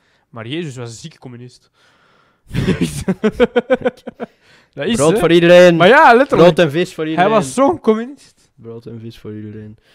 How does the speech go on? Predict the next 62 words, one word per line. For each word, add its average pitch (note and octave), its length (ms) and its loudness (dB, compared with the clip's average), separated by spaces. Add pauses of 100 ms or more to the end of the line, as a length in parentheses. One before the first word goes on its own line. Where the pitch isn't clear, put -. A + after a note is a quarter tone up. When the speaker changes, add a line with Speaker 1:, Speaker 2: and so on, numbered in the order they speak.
(120)
Speaker 2:
Maar, A#2+ 220 -2
eh, B2+ 460 2 (880)
ik B2 120 -16
weet F3+ 140 0
nu G3+ 100 -2
terug F3+ 180 -6
wat F3+ 80 -2
ik E3+ 80 -4
wou C3 120 -4
zeggen B2+ 200 -6
trouwens. G#2+ 280 -12
Mag A2+ 80 -14
ik A#2+ 60 -16
dat A#2 100 -12
nu A#2+ 120 -12
zeggen? B2 260 -12
Speaker 1:
Het - 1200 -20
is - 80 -20
onze D#3 200 -14
podcast. D#3+ 680 -12
Speaker 2:
<laughs> G#3 140 -4
Speaker 1:
Ik G3+ 100 4
ben D#3+ 320 0
niet F#3+ 80 -6
jouw D#3+ 220 -2
baas D#3 260 -2
of C#3 100 -10
zo. D#3+ 140 -6
Speaker 2:
Jawel, E3+ 560 0
jawel. B2+ 400 -2
Ik, B2 180 -10
ik C#3+ 240 -10
krijg B2 200 -4
de, A#2 120 -8
ik A#2+ 140 -12
krijg G#2+ 200 -8
de G2 80 -12
helft G#2 260 -10
van A2+ 180 -12
de, A2+ 420 -10 (160)
van A2+ 200 -12
de A#2 60 -10
inkomsten, A#2+ 380 -10
Speaker 1:
Hij, - 20 -6
Speaker 2:
hè. A2+ 120 -10
Speaker 1:
Lennart F#3 180 -4
krijgt F3+ 180 -8
inderdaad D3 380 -8
de C3+ 60 -14
helft C#3+ 180 -10
van B2 80 -14
de A2+ 60 -14
inkomsten. C3+ 480 -20 (880)
Nul C#3+ 180 -6
Speaker 2:
Nul. D3 120 0
Speaker 1:
euro C3+ 300 0
op A#2 80 -6
dit D3 120 -6
Speaker 2:
Nul C3+ 100 0
Speaker 1:
moment. D3+ 200 0
Speaker 2:
euro. E3 120 2
Speaker 1:
Maar D#3 140 4